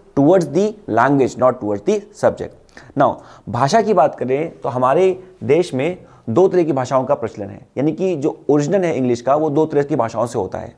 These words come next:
पहला क्या है? The first one is the U S A one and the second one is the U K one।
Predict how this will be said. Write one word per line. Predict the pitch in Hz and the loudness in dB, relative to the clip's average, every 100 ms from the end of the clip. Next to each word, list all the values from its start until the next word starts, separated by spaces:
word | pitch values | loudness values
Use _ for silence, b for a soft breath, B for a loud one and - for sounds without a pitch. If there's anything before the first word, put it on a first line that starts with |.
| - | 0
पहला | 151 170 | 2 4
क्या | 170 | 2
है? | 165 208 220 B B | 0 -2 -6 B B
The | 135 | -4
first | 175 190 165 | 2 2 2
one | 147 | 0
is | 139 131 | 0 2
the | 196 214 - B B | 0 0 -8 B B
U | 131 170 | 2 4
S | 165 | 4
A | 160 101 | 2 -2
one | 101 - B B - | -6 -12 B B -4
and | 127 135 | -2 -2
the | 160 | -2
second | 196 170 | 0 0
one | 127 | 0
is | 123 139 | -2 -2
the | 214 - B 120 135 | -2 -6 B -2 0
U | 156 | 2
K | 131 | 0
one। | 101 | -2